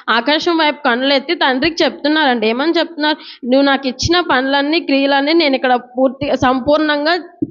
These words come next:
చేసి నేను ఇంకా నీ దగ్గరకు వచ్చేస్తున్నాను" అని చెప్పి సిలువ పైన తన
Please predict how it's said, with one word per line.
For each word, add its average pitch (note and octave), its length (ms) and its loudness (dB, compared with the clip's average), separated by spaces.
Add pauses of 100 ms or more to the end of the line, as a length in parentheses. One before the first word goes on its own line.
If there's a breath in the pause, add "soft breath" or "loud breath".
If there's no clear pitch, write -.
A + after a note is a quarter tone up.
(120)
చేసి D4 580 2 (280 loud breath)
నేను C#4 240 2
ఇంకా C#4+ 180 2
నీ C#4+ 100 2
దగ్గరకు C4 420 0
వచ్చేస్తున్నాను" D4+ 880 0
అని D4 180 0 (100)
చెప్పి D4+ 680 -4
సిలువ D4 340 0
పైన D4 400 0
తన C#4 320 0